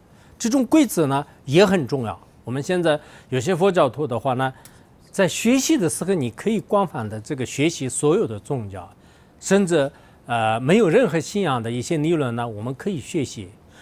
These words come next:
但是你内心当中呢，作为一个佛教徒，一定要自己有一个，呃，自己的这种依处，嗯，皈依的这种处。呃，那么这是在藏传佛教当中著名的阿底夏尊者啊，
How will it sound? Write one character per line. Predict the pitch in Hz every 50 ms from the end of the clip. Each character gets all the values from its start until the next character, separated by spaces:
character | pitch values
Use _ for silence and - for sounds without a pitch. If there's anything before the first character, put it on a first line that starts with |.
| - -
但 | - 254 262 220
是 | 240 254
你 | 233 180 151 151
内 | 147 156 208 311 339 302
心 | 233 - 285 269 226
当 | 180 165 165 170
中 | 170 156 135 123
呢， | 127 143 - - - - _ - _ _ _
作 | - - 226 226
为 | 214 185
一 | 139 120
个 | 131 170
佛 | 156 - - 220 262
教 | - 233 214
徒， | 190 - 180 147
一 | 113 101 101 117
定 | 120 165 233 262
要 | 220 151 120
自 | - - 165
己 | 143 - 120 110
有 | 104 98 95
一 | 104 139 143
个， | - - 120 107 92 92 98 - - - - - - - - - - -
呃， | 101 98 92 92 90 87 87 87 87 90 98 110 - - _
自 | - - 165
己 | 151 147 165 147
的 | 107 110 92 90
这 | - 131 123
种 | 117 104 98 95 98
依 | 104 101 139 185 233
处， | 208 - - - - 92 - - _ _ _ _ - -
嗯， | 110 98 95 92 90 101 -
皈 | - 170
依 | 180 175 170 151
的 | 113 104 98 104
这 | - 135
种 | 117 113 101 98 110 - - -
处。 | - - 123 101 - - - - - - - - - - - -
呃， | 139 123 117 113 -
那 | - 160 170
么 | 170 151
这 | 180 196 185
是 | 139 131 147 135 127 123 127 - - - - - - - _ _
在 | - - 160 143 135 123 - - - _ -
藏 | - - 180 165 147
传 | 156 160 131
佛 | 113 143
教 | 135 156 143
当 | 127 131 135 135
中 | 123 139 131 117 -
著 | - 180 175
名 | 175 156 135 117
的 | 127 - -
阿 | 151 151
底 | 135 131
夏 | 123 - - 135
尊 | 117 - 156 143 127 117
者 | 107 120
啊， | 104 98 90 85